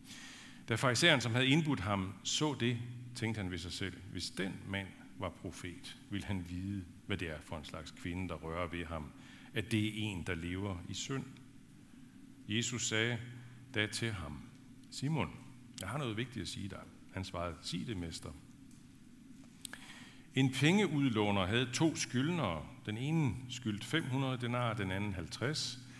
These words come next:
Da de ikke havde noget at betale med, eftergav han dem begge deres gæld. "Hvem af dem vil så elske ham mest?" Simon svarede:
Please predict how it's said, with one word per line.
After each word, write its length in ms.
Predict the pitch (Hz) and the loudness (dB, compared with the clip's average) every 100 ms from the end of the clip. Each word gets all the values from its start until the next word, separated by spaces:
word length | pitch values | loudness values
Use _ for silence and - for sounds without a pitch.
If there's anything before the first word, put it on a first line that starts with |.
| - - - - - - - - - | -16 -16 -16 -16 -18 -18 -18 -18 0
Da 80 | 127 | 4
de 80 | 135 | 8
ikke 140 | 175 | 8
havde 160 | 170 170 | 8 8
noget 260 | 160 170 165 - | 8 6 2 -2
at 80 | 127 | -4
betale 520 | 120 - 127 120 98 | 0 2 4 4 4
med, 200 | 92 90 - | 2 0 0
eftergav 460 | 127 131 123 113 | -2 0 -2 0
han 160 | 95 92 | 0 0
dem 180 | 98 95 - | -2 -4 0
begge 260 | 120 139 123 | 0 2 -2
deres 360 | 92 85 - - | -2 -4 -4 -4
gæld. 200 | 85 82 - - - | -4 -4 -10 -18 -2
"Hvem 180 | 120 175 135 | 2 2 2
af 140 | 135 | -2
dem 320 | - 110 127 123 120 | 0 0 0 -2 -2
vil 220 | 110 104 | -2 -2
så 280 | - 117 110 - | -2 -4 -4 -4
elske 340 | 107 117 - | -4 -4 -6
ham 260 | - 92 98 - - - - | -2 -2 -2 -8 -16 -16 -10
mest?" 480 | 95 95 - - - - - - - - - - - - | -6 -4 -6 -12 -14 -16 -16 -16 -18 -18 -18 -18 -18 -12
Simon 360 | - 110 113 95 | -4 0 0 0
svarede: 440 | 90 90 95 95 | -2 -4 -4 -6